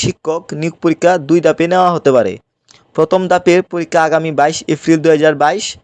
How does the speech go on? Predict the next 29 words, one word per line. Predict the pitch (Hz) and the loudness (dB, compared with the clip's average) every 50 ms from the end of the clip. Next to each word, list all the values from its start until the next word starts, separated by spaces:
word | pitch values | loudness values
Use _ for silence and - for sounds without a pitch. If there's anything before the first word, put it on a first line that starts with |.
| _ _ _ _ _ _ - | _ _ _ _ _ _ -4
তারিখে, | 147 143 143 - 165 175 180 - - | -4 -4 -2 0 0 0 0 0 0
আর | 143 143 123 117 | 0 -2 -2 -4
দ্বিতীয় | 143 160 180 - 185 180 151 | -8 -4 0 0 2 2 2
ধাপের | 160 147 170 160 - | 0 0 -2 -2 -2
পরীক্ষা | 175 160 160 - 170 - - - 160 | -2 -2 0 0 -2 -2 -2 -4 -6
ঈদ | 160 156 | -4 -2
উল | 175 160 - | -4 -4 -4
ফিতরের | - 151 - 160 190 196 196 175 | -6 -4 0 2 2 2 2 2
পর | 180 202 233 240 - - _ _ 175 | 0 0 0 -2 -6 -12 _ _ -2
নেওয়া | 170 165 170 165 165 | 0 0 0 0 0
হবে। | 123 98 98 92 123 - _ _ _ _ _ _ - | -2 -4 -4 -6 -8 -10 _ _ _ _ _ _ -8
প্রাথমিক | 147 151 - 185 185 190 202 196 - - | -8 -4 -2 -2 0 0 -2 -4 -4 -6
ও | 165 151 147 | -4 -2 -2
গণশিক্ষা | 165 180 185 - 170 - 170 156 156 | -2 -2 -2 -6 -4 -4 -2 -2 0
মন্ত্রণালয়ের | 160 170 175 170 180 175 180 175 170 170 170 - | -2 -2 -2 -4 -4 -2 2 2 2 2 2 0
তথ্য | 165 170 - _ - 170 160 151 151 | -2 -2 -2 _ -2 0 2 4 4
ও | 170 - 339 - _ _ _ _ _ _ _ - | 2 2 0 -4 _ _ _ _ _ _ _ -6
জনসংযোগ | 113 131 156 170 185 - - 185 180 175 175 175 - - | -2 -2 -2 0 -2 -2 -4 -4 -2 -2 -2 -2 -2 -2
কর্মকর্তা | 180 175 175 170 175 170 - 165 160 160 | -2 -2 0 -2 -2 0 0 -2 -2 -2
মোহাম্মদ | 165 175 160 156 156 160 151 156 | -2 -2 -2 0 -2 -2 -2 -2
মাহবুবুর | 156 156 156 151 170 175 180 185 180 170 | -2 0 0 0 0 0 0 0 0 0
রহমান | 156 156 151 156 147 165 190 214 _ _ _ _ _ _ _ _ | 0 0 0 0 0 -2 -4 -8 _ _ _ _ _ _ _ _
তিরিশ | 151 156 160 185 - - 185 175 | -10 -8 -6 -6 -6 -4 -2 0
মার্চ | 147 151 175 185 - - - | 0 0 0 -2 -4 -4 -4
গণমাধ্যমকে | 156 170 170 170 151 135 156 151 151 - 170 156 165 | -2 0 0 -2 0 0 -2 -2 -2 -2 -2 0 0
জানিয়েছেন, | 165 170 170 165 - - 151 151 185 208 - _ _ _ _ _ _ _ _ - | -2 0 -2 -2 -2 0 -2 -2 -2 -4 -10 _ _ _ _ _ _ _ _ -10
বাইশ | 110 107 131 147 170 175 - 175 170 | -4 -2 -2 -2 -2 -2 -2 -2 -2
এপ্রিল | 165 - - 170 165 156 | -2 0 -2 0 2 2
ও | 156 | 4